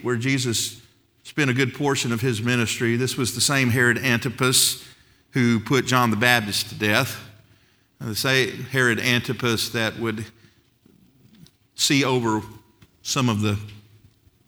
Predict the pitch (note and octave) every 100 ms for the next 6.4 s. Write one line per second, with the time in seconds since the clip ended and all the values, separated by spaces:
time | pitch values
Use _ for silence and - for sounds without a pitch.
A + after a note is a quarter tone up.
0 | _ - C#3+ B2+ A2+ A#2+ G#2+ - C3 G#2
1 | F#2+ - - _ - A2+ A#2 G#2+ A#2+ G#2
2 | A2 - - - A#2+ G#2 G#2 G2 F#2+ G#2
3 | - - - _ _ _ - - _ _
4 | - C#3 C#3 D3+ G3 G#3 F#3 D3+ A#2 D3
5 | - - C3+ B2+ C#3 C3 - A#2 A2 G2+
6 | F2+ - - -